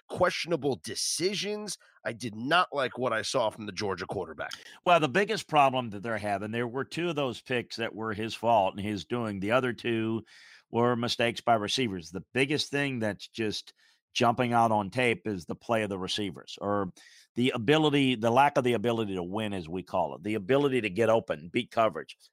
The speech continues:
Speaker 2: And this is a timing rhythm offense. And when the timing's a little bit off, receiver runs, uh, in when he's supposed to go out, it's a pick. It's not a, you know, it's not like, uh, Clemson with Trevor Lawrence where they're,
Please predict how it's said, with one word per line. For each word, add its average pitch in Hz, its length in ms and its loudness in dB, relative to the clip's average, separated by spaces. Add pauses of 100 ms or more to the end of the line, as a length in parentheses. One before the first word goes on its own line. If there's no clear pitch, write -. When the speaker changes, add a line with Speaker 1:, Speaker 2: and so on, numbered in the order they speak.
Speaker 2:
And 123 400 2 (840)
this 123 160 2
is 107 100 -6
a 107 60 2
timing 127 520 2
rhythm 127 300 6
offense. 104 580 2 (480)
And 123 240 4
when 123 100 4
the 117 80 2
timing's 131 460 2
a 120 40 2
little 131 200 4
bit 135 120 8
off, 135 360 4 (340)
receiver 120 460 -4
runs, 113 500 -4 (400)
uh, 98 300 2
in 135 260 0
when 127 120 0
he's 117 120 -2
supposed - 320 0
to 117 60 -2
go 110 120 4
out, 117 320 6 (460)
it's 113 180 -6
a 101 60 2
pick. 113 380 0 (340)
It's 110 260 -8
not 139 380 2
a, 120 300 0
you 123 100 -10
know, 123 100 -4
it's 117 140 -10
not 139 180 -4
like, 127 240 -2
uh, 113 220 0 (180)
Clemson 127 380 -4
with 113 140 -6
Trevor 113 300 0
Lawrence 139 380 2
where 110 360 0
they're, 113 400 0